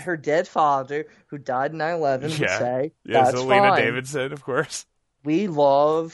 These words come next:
Speaker 1: Stephanie.
Speaker 2: Yeah.
Speaker 1: We love <laughs> Triple H, and we love America."
Speaker 2: Yeah. All right, well,
Speaker 1: Love
Speaker 2: um,
Speaker 1: Vince.
Speaker 2: who is Wendy Barlow? His last, he's been married so many times. Ric Flair. I'm gonna go-, I'm gonna look up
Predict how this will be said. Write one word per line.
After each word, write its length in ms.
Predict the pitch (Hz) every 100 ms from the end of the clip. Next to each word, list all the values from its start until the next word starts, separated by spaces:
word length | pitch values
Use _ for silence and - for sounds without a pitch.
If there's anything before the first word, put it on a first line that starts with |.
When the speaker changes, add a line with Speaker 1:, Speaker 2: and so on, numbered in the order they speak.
| -
Speaker 1:
Stephanie. 760 | - - 156 214 160 123 87 - -
Speaker 2:
Yeah. 140 | 123 139
Speaker 1:
We 60 | 139
love 380 | 151 175 202 -
<laughs> 60 |
Triple 400 | 175 190 196 185
H, 420 | 180 185 220 - - _ _ _ -
and 100 | 156
we 80 | 151
love 300 | 147 165 175
America." 680 | 165 143 123 120 - 117 -
Speaker 2:
Yeah. 320 | 110 104 98 110 _ _ - - - _ _ -
All 140 | 131
right, 260 | 127 101 95
well, 300 | 113 120 127
Speaker 1:
Love 200 | 160 165
Speaker 2:
um, 260 | 117 113 -
Speaker 1:
Vince. 240 | 131 123 120
Speaker 2:
who 180 | 190
is 160 | 240 165
Wendy 380 | 139 156 185 180
Barlow? 520 | 123 127 143 117 101
His 200 | 101 101
last, 560 | 98 104 120 127 - _ _ _ _ _ _ _ _ _ _ _ _ _
he's 160 | _ 165
been 140 | 160
married 300 | 131 120 98
so 180 | - 101
many 160 | 95
times. 600 | 90 92 90 87 95 - -
Ric 160 | 117 110
Flair. 500 | _ 90 90 90 101 _ _ _ _ _ _ _ _ _ -
I'm 100 | 120
gonna 140 | 107
go-, 460 | 95 101 85 110 104 -
I'm 80 |
gonna 160 | 113 98
look 160 | 95
up 100 | 98